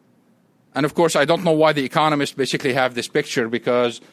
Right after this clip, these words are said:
the issue really is natural gas and it's not gasoline. So I don't know what, what came to their mind when they have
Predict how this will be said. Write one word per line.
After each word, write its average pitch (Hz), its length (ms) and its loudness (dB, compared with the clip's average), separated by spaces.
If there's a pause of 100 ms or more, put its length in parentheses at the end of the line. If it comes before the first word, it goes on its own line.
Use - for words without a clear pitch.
(160)
the 135 160 -2
issue 151 240 -2
really 139 280 0
is 123 160 -2
natural 131 420 0
gas 123 400 0
and 117 140 -6
it's 107 100 -6
not 120 200 -4
gasoline. 117 480 -2
So 123 140 -4
I 117 60 0
don't 123 200 -4
know 131 100 -2
what, 117 260 -4 (1000)
what 120 180 -6
came 135 160 -2
to 127 100 -4
their 131 160 2
mind 113 360 2
when 107 120 0
they 107 120 2
have 110 360 -2